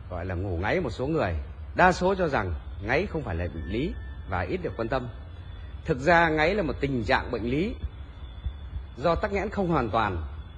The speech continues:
đường thở vùng hầu họng gây ra ngáy và là một trong hai triệu chứng của hội chứng ngưng thở trong khi ngủ. Ngáy gây ra tiếng ồn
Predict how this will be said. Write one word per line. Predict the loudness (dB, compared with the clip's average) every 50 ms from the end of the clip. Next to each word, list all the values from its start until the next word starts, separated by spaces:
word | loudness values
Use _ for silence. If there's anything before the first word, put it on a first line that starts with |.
| -14 -12 -12 -12 -12 -12 -12 -12 -8 -4
đường | -4 -2 -2 -2 -2
thở | -2 -2 0
vùng | 0 0 -2 -2
hầu | -2 -2
họng | -2 -2 -2 -4 -6 -10 -10 -6
gây | -4 -4
ra | -2 -2 -2
ngáy | -2 0 0 -2 -2 -4 -8 -10 -12 -12 -12 -12 -12 -14 -14 -14 -14 -12 -10 -2 2
và | 4 4
là | 4 4
một | 4 4 4 4 4 2 -2 -2 0
trong | 0 0 2
hai | 0 0 -2 -2
triệu | -2 -4 -4 -4 -4
chứng | -4 -2 -2
của | -4 -4
hội | -6 -6 -6 -6 -6
chứng | -4 -2 0
ngưng | 0 -2 -2 -2
thở | -2 -4 -2 -2 -4 -2
trong | -2 -4 -2
khi | -2 -2
ngủ. | -2 0 -2 -2 -4 -6 -10 -12 -14 -12 -12 -12 -12 -12 -12 -12 -12 -10 -10 -10 -10 -12 -12 -12 -12 -10 -10 -10 -10 -10 -12 -12 -12 -12 -12 -12 -12 -12 -6 0
Ngáy | 4 8 8 8 8
gây | 6 4 6 6 6 6
ra | 6 4
tiếng | 4 4 2 4 6
ồn | 6 6 6 6 2